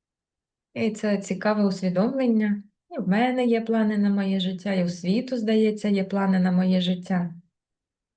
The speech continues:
І з-, з'єднайтесь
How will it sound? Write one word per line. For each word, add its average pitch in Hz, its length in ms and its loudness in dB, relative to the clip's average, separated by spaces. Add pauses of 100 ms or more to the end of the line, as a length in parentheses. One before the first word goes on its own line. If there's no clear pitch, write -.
(920)
І 359 280 -6
з-, 226 680 -10
з'єднайтесь 185 880 2